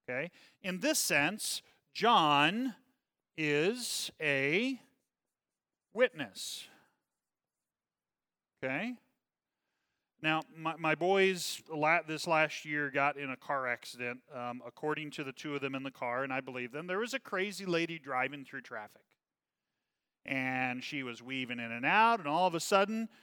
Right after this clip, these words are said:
she pulls right in front of 'em and slams on her brakes. And of course, they, they could, there's no way they could stop in time, okay? So,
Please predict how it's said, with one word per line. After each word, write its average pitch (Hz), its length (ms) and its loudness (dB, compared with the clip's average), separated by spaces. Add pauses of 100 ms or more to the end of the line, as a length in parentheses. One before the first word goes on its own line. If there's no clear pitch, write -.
(180)
she - 200 -8
pulls 147 380 -4
right 165 340 2
in 208 140 -4
front 185 260 -2
of 170 80 -2
'em 175 160 -2
and 139 220 -8
slams 151 480 -4
on 143 140 -2
her 135 80 -2
brakes. - 580 -12 (800)
And 139 180 -4
of 131 100 -8
course, 156 600 -2 (1080)
they, 139 180 -2
they 135 200 -6
could, 143 240 -12
there's 139 200 -6
no 151 160 -2
way 147 200 6
they 135 140 -2
could 131 180 -12
stop 113 320 -4
in 101 120 -18
time, 95 300 -20 (500)
okay? 135 300 0 (420)
So, 117 580 -6